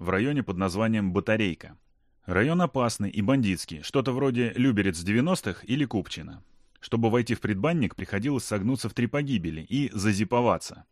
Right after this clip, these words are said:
Володя приехал на репетицию с одной целью — не репетировать. Когда он вошёл в кухоньку, парни сидели по лавкам.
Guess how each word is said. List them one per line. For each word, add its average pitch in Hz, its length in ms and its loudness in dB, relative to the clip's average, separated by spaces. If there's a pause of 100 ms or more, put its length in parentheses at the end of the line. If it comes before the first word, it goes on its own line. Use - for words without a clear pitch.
(240)
Володя 170 380 4
приехал 139 380 0
на 113 80 4
репетицию 113 540 -2
с - 120 -6
одной 120 240 2
целью — 82 520 -4
не 107 280 2
репетировать. 98 720 -4 (420)
Когда 104 300 2
он 127 100 4
вошёл 123 260 2
в - 60 -8
кухоньку, 165 460 -2
парни 143 320 0
сидели 101 340 -2
по 104 120 -4
лавкам. 104 460 -4